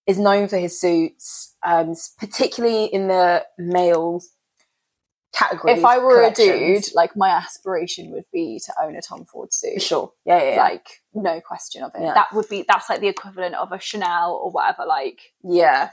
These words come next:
Speaker 1: definitely.
Speaker 2: Tom Ford
Speaker 1: He's
Speaker 2: suit.
Speaker 1: got some good, um, women's accessories. He's come up with some really cool
Speaker 2: Yeah,
Speaker 1: shoes.
Speaker 2: yeah. I actually know
Speaker 1: Um,
Speaker 2: someone who works in their design team.
Speaker 1: Yeah.
Speaker 2: And, like,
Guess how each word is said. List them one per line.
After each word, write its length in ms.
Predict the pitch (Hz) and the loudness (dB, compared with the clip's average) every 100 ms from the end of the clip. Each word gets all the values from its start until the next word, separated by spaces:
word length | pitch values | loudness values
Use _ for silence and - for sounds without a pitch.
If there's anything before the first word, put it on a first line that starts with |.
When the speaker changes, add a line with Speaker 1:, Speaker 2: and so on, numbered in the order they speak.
| - | 2
Speaker 1:
definitely. 720 | 190 - - 170 151 156 202 - | 2 2 -6 -6 -6 -6 -8 -10
Speaker 2:
Tom 160 | 185 | -12
Ford 220 | 190 - - | -12 -16 -6
Speaker 1:
He's 140 | 262 | -4
Speaker 2:
suit. 60 | - | 2
Speaker 1:
got 140 | 359 359 | 2 2
some 280 | 349 277 - | -4 -6 -2
good, 460 | 240 220 214 220 - | 2 4 4 0 -4
um, 340 | 202 190 185 180 | 2 4 2 -6
women's 360 | 175 190 190 175 | -6 -4 -4 -8
accessories. 840 | - 160 - - 160 160 160 170 - | -6 -6 -6 -6 -4 -4 -6 -8 -10
He's 120 | 185 | -14
come 180 | - 269 | -8 -8
up 60 | |
with 100 | 262 | -8
some 180 | - 196 | -12 -12
really 200 | 202 220 | -12 -12
cool 160 | - 220 | -8 0
Speaker 2:
Yeah, 120 | 233 | 0
Speaker 1:
shoes. 400 | 175 165 175 180 | 0 -4 -4 0
Speaker 2:
yeah. 200 | 233 254 - - - | 0 0 -2 -6 4
I 140 | 233 | 6
actually 260 | 240 233 226 | 8 6 6
know 140 | 226 | 4
Speaker 1:
Um, 60 | 220 | 2
Speaker 2:
someone 260 | 214 202 | -2 -6
who 100 | 190 | -6
works 480 | 190 185 - - - - | 0 0 0 -6 -16 -12
in 120 | 196 | -10
their 140 | 175 | -8
design 380 | 175 175 165 180 | -10 -10 -10 -10
team. 400 | - - 185 180 _ _ | -16 -20 -20 -20 _ _
Speaker 1:
Yeah. 340 | 185 175 160 | 4 6 4
Speaker 2:
And, 220 | 147 165 190 - - 180 | -6 -10 -12 -12 -14 -2
like, 240 | - - | -2 -2